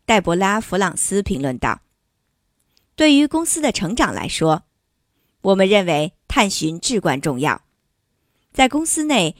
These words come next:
构建一种探寻文化，就会使更多的可能性随之产生。”格尔公司被视作是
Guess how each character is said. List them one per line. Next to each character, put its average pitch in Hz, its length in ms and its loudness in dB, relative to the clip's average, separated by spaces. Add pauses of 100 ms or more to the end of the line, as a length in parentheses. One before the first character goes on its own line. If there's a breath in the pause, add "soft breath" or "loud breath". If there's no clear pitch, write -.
(160 soft breath)
构 202 180 6
建 175 220 2
一 170 60 -6
种 160 140 -4
探 220 240 -2
寻 165 220 -4
文 139 160 -4
化， 160 320 0 (300 soft breath)
就 254 160 2
会 247 200 2
使 - 240 0
更 262 240 -2
多 240 160 2
的 269 80 -2
可 180 200 -4
能 139 120 -8
性 156 300 -2 (140)
随 156 240 -2
之 156 120 -4
产 160 240 -8
生。” 151 300 -4 (1800)
格 - 80 2
尔 294 160 6
公 247 180 -2
司 247 360 -2
被 175 360 2
视 185 240 0
作 180 220 2
是 165 320 0